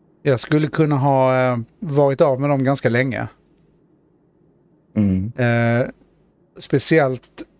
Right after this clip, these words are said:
Speaker 1: har jag vägrat inse det <clears throat> efter att jag fick den här erbjudandet om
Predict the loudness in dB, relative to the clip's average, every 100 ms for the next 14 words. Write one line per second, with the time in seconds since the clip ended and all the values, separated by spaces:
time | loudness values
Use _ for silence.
0 | _ _ -4 0 0 0 -2 -4 -2 2
1 | 2 2 0 0 -2 -2 0 2 2 -2
2 | -6 -2 0 0 -6 _ _ _ _ _
3 | _ -2 -2 0 0 0 0 -2 -2 -2
4 | 0 2 2 0 0 0 2 0 0 -2
5 | -2 -2